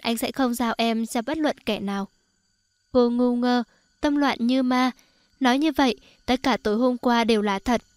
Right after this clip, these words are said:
không phải là nằm mơ. "Dấu này là em cắn, không quên chứ?" Anh chỉ chỉ đôi môi bị rách của mình. Cô trợn tròn mắt, lúc này mới chú ý tới vết thương trên môi anh là do cô cắn.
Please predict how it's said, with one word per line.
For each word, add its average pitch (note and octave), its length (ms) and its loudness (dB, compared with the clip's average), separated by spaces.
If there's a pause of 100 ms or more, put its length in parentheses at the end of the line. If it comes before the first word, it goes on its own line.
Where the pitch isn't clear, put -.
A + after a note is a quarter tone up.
(120)
không D4+ 200 2
phải A#3+ 160 -2
là G#3 140 0
nằm G#3 260 -2
mơ. C4 200 2 (680)
"Dấu A3+ 260 2
này A3+ 360 -2
là A3+ 120 0
em A#3+ 220 -2
cắn, A#3 280 -2 (240)
không B3 180 0
quên B3 260 2
chứ?" D4+ 220 -2 (560)
Anh A3+ 260 2
chỉ A3+ 180 -4
chỉ G#3+ 200 0
đôi A#3 160 0
môi A#3+ 200 2
bị A#3+ 180 0
rách D#4 240 -2
của B3 160 4
mình. G3+ 280 0 (480)
Cô D#4+ 120 2
trợn B3 220 0
tròn G#3 260 -4
mắt, B3+ 180 -2 (320)
lúc C4 200 -2
này A3 180 -2
mới G#3 160 -2
chú A#3+ 160 -2
ý A3+ 180 -4
tới G#3+ 200 -2
vết D#4 200 -2
thương C4+ 220 0
trên C4 200 -2
môi B3+ 200 0
anh B3+ 260 0 (280)
là A#3 180 -4
do A3+ 200 -2
cô B3 180 0
cắn. A#3 300 -4